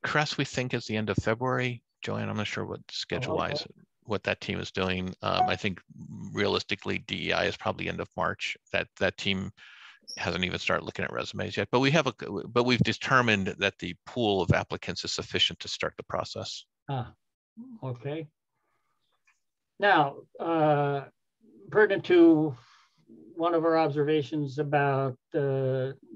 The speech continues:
Speaker 2: turnover among some of these high-level positions, are there any internal candidates for these jobs, or were we explicitly looking for people?
Speaker 1: We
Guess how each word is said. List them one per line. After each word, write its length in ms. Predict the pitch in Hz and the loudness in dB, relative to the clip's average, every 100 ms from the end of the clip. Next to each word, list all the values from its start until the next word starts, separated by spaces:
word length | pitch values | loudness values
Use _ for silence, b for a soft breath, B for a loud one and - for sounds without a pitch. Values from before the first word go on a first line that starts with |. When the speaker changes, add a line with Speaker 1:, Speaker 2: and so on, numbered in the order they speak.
| - 104 113 123 | -16 -16 -18 -10
Speaker 2:
turnover 520 | - 180 180 147 139 | -2 0 4 4 4
among 480 | 139 147 143 139 143 | 2 2 0 -2 -4
some 160 | 139 151 | -4 -2
of 60 | 143 | 2
these 160 | 135 | 2
high-level 440 | 139 143 147 139 127 | 2 2 4 2 0
positions, 600 | 123 147 185 143 127 - - | -2 -2 -2 -2 -2 -6 -2
are 120 | 143 | 2
there 180 | 147 147 | 4 6
any 240 | 156 151 | 4 4
internal 440 | 151 160 170 180 | 2 2 0 -4
candidates 640 | 170 165 170 180 185 180 - | -4 -4 -2 -2 -4 -6 -6
for 120 | 170 | -6
these 260 | 175 175 | -6 -8
jobs, 380 | - 165 180 160 | -6 -4 -4 -4
or 140 | 147 139 | -4 -2
were 260 | 135 139 | 0 2
we 180 | 139 135 | 4 4
explicitly 760 | 131 - 165 135 - 143 139 131 _ _ - | 2 -2 -4 -4 -2 -2 -2 -4 _ _ -10
looking 200 | 139 143 | -4 -4
for 180 | 139 131 | -2 -4
people? 460 | 127 147 151 123 _ _ _ _ _ - | -2 -4 -4 -6 _ _ _ _ _ -8
Speaker 1:
We 180 | 107 | -6